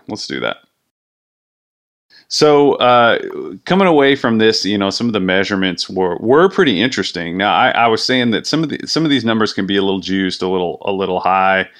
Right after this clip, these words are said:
uh, because, like, I remember partic-, in particular, they were talking about, like, P J Washington's vertical leap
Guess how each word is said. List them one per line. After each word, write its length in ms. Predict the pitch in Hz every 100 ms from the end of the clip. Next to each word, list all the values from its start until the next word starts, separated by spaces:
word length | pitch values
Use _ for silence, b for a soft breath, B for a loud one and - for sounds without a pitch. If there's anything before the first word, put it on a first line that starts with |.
| B B B -
uh, 460 | 90 90 92 90 - - -
because, 640 | - - 98 92 92 90 95
like, 140 | 95
I 60 | 92
remember 360 | 92 95 87
partic-, 340 | 85 - 113 -
in 140 | 120 107
particular, 500 | 107 135 123 117 107
they 160 | 101
were 100 | 95
talking 300 | 92 98 98
about, 200 | 92 87
like, 200 | 92 87
P 140 | - 95
J 120 | 90
Washington's 640 | 87 101 104 95 95 92
vertical 460 | 87 95 92 95 90
leap 380 | 95 92 92